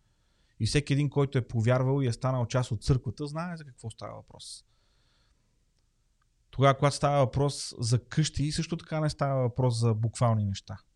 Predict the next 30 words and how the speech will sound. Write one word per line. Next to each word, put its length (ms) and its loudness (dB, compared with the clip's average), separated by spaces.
Даваш 320 -2
една 140 -2
къща, 380 -6
обаче, 320 -4
понеже 300 -6
си 140 -8
дал 160 0
една 160 -2
къща 320 -12
за 60 -8
Исус, 220 -12
затова 440 -8
Исус 300 -4
ти 100 -6
връща 300 -2
един 260 2
блок 580 -4
с 200 -12
апартаменти. 720 -6
Или, 120 0
айде, 240 2
не 100 2
един 240 0
блок, 200 0
един 200 2
вход 380 -6
с 80 -4
девет 320 -2
етажа 340 -4
апартаменти. 720 -8